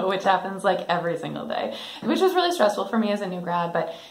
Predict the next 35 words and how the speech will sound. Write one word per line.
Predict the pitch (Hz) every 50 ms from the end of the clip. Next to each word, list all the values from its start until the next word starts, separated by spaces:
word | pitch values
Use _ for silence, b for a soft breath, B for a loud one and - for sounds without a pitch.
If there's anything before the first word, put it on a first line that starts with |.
| B B
you | 214 226 226
kinda | 247 240 240 233
just, | 214 202 202 - - -
that's | - 202 208 -
just | - 220 220 -
how | - 220 190 185 175
it | 170
works. | 170 170 175 180 - -
And | 185 180 180 185
you | 208
can | - - 190
hopefully | 196 220 220 226 233 240 226
work | 214 196 196 196
with | 247 254 294
your | 302 311 311
staff, | - - 311 302 302 302 302 302 -
um, | - - 214 202 196 190
working | 196 190 214 214
with | 214 220 220
your | 226 220
office | 214 208 214 214 220 226 220
to | - 185
see | - - 190 185
if | 180 185
you | 180
can | - 196
consistently | 175 190 185 180 - 202 208 - - - 220 220
have | 208 208 208
a | 202 190
reason | 175 185 185 180 185 185
for | 185 190 180 175
a |
visit | 170 170 165 190 202 208 190
written | 180 180 - 226 208 196
down | 180 175 160 160 165 190 240 311 311